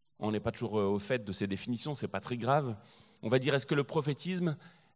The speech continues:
euh, s'oppose à une implication dans la vie de tous les jours ? Et donc, est-ce qu'il comprend la politique, l'économie, euh, les relations humaines, euh, ou est-ce qu'au contraire, le prophétisme, c'est un truc d'église, dans l'église, at church, quand on va à l'église,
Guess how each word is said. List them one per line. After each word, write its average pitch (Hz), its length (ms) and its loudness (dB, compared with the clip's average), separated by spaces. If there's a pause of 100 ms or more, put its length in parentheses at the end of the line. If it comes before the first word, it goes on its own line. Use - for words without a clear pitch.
euh, 113 220 4
s'oppose 151 760 4
à 123 100 6
une 123 160 2
implication 127 640 -2 (120)
dans 131 160 4
la 131 120 8
vie 135 280 -2 (260)
de 127 60 4
tous 143 140 -2
les 139 140 0
jours ? 139 340 -2 (240)
Et 107 100 0
donc, 127 220 2
est-ce 123 140 0
qu'il - 120 -8
comprend 127 380 -2
la 110 140 6
politique, 113 520 -2
l'économie, 127 760 0 (380)
euh, 101 260 4
les 110 120 2
relations 127 500 2
humaines, 139 640 2 (440)
euh, 101 400 6
ou 110 240 4
est-ce 123 140 2
qu'au 117 160 2
contraire, 110 320 2
le 131 100 4
prophétisme, 110 600 -2
c'est 110 160 2
un 104 60 0
truc 110 240 -8
d'église, 113 600 2 (360)
dans 135 240 6
l'église, 123 600 2 (160)
at - 80 2 (100)
church, - 440 0 (320)
quand 107 200 -4
on 110 60 2
va 107 100 8
à 104 60 8
l'église, 110 480 0